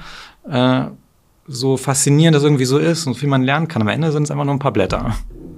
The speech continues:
Also sich immer daran erinnern, es ist toll, aber okay. Aber mit den Füßen auf dem Boden bleiben und einfach ein Stück weit, sage ich mal, sich der Sache so hingeben und dann gucken, wo es einen hintreibt.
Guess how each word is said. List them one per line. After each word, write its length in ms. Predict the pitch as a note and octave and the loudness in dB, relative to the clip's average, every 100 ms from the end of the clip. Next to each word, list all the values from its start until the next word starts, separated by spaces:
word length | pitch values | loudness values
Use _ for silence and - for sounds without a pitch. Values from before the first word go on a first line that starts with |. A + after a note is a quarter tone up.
| - _ _ | -20 _ _
Also 160 | C3 C3+ | -2 0
sich 160 | D#3 | 2
immer 140 | F3 D3 | 4 4
daran 180 | C#3 | 4
erinnern, 540 | C#3+ C#3+ C#3+ A#2 A2+ - - - - | 0 0 2 0 -2 -10 -20 -20 -16
es 140 | - - | -6 -4
ist 180 | - | -2
toll, 360 | - G3+ B3 A2+ - | 0 0 0 -4 -6
aber 240 | - E3 | -2 0
okay. 360 | E3+ - F#2 D#2+ - - - | -2 -2 -4 -4 -14 -16 -4
Aber 220 | A#2+ D3+ | 0 0
mit 220 | F#3+ C#3 | -2 0
den 80 | D#3+ | 0
Füßen 300 | - F3 D#3+ | 2 2 2
auf 120 | D3 | 2
dem 100 | D3+ | 0
Boden 280 | C#3 D3+ C3+ | 2 2 2
bleiben 580 | F#2+ G#2 G#2+ F#2+ A#2 - - - - - - | 2 -2 -4 -6 -10 -14 -20 -20 -20 -16 -4
und 180 | A#2+ | -2
einfach 240 | C3 A#2+ A#2 | -2 0 0
ein 80 | A2 | 0
Stück 260 | C#3+ C3+ | -2 0
weit, 160 | A#2 A2 | 0 2
sage 200 | A2 A2 | 0 0
ich 100 | A2 | 0
mal, 120 | G#2 | -2
sich 120 | F#2+ | -2
der 100 | A2+ | -2
Sache 240 | A2+ G2+ F#2+ | -2 -2 -6
so 100 | F#2 | -2
hingeben 600 | G#2+ A2+ F#2+ F#2 F#2 F#2 | 0 2 2 0 0 -4
und 160 | F#2 | -2
dann 120 | G2+ | -4
gucken, 320 | - - G2+ F#2 | -4 -4 -4 -4
wo 40 | |
es 120 | F2+ | -4
einen 100 | F#2 | -6
hintreibt. 720 | F2 F2+ - F2 E2 - - | -6 -8 -4 -4 -4 -6 -18